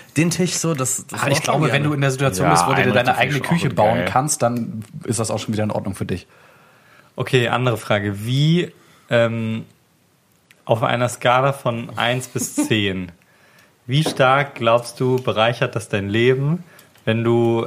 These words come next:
Speaker 4: ähm, von einer fünfzehn Quadratmeter Küche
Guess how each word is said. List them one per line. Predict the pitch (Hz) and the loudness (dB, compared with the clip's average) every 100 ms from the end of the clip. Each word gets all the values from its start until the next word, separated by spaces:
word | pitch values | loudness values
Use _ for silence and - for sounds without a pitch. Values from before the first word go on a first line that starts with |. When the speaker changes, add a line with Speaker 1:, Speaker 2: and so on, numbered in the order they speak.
| - | 0
Speaker 4:
ähm, | 107 110 107 107 104 101 - _ _ _ | 2 2 0 -2 -4 -8 -20 _ _ _
von | - 113 | -2 0
einer | 113 113 107 | 2 0 0
fünfzehn | - 151 160 - 120 110 | 0 0 0 0 -2 0
Quadratmeter | 117 104 107 110 110 113 | -2 4 4 2 -2 -2
Küche | 107 120 110 131 156 | -2 -4 0 2 2